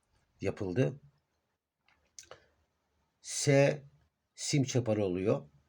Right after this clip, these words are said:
S bir beyaz. S üç açık yeşil.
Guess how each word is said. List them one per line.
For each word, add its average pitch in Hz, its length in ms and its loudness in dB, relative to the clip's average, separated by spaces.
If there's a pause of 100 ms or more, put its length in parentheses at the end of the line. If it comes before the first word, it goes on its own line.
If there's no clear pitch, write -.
(380)
S 127 480 6
bir 135 360 2
beyaz. 120 540 4 (2750)
S 139 540 6
üç 135 420 2 (800)
açık 123 360 -2
yeşil. 139 440 4